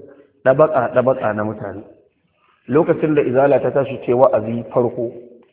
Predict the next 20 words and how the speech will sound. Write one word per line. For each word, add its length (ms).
haka 280
ya 160
kamata 360
ta 80
yi 80
wa'azin 460
don 200
lokacin 500
shi 120
ne 80
abin 320
da 60
ya 100
dace 320
da 80
mutane. 360
Kuma 120
ba 160
don 140
an 160